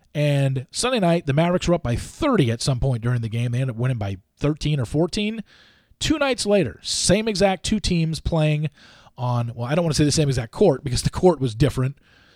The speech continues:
since it was designed for the in-season tournament, but same exact two teams forty-eight hours later, and during that game, the Pelicans were up by thirty on the <laughs> Mavericks. It just kinda goes to show that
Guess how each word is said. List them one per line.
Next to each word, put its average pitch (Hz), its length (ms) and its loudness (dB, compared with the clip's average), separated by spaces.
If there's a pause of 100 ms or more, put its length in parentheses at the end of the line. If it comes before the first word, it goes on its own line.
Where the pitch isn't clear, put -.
(100)
since 147 200 -4
it 139 80 -2
was 123 140 -2
designed 117 580 -4
for 120 280 -2
the 117 100 -2
in-season 113 400 -4
tournament, 135 380 -2
but 131 180 -2 (320)
same 233 540 0
exact 202 340 0
two 202 160 2
teams 127 420 -2
forty-eight 190 380 2
hours 147 300 2
later, 131 340 2 (380)
and 143 200 -2
during 165 300 6
that 170 300 0
game, 120 340 -2 (200)
the - 100 -4
Pelicans 151 440 4
were 127 120 0
up 113 80 -8
by 107 100 -2
thirty 123 420 6
on 87 120 -12
the - 80 -12
<laughs> 190 140 0
Mavericks. 101 440 -10 (460)
It 180 120 -2
just 214 200 -2
kinda 147 220 0
goes 113 240 -2
to - 100 -8
show 92 320 -6
that 95 200 -8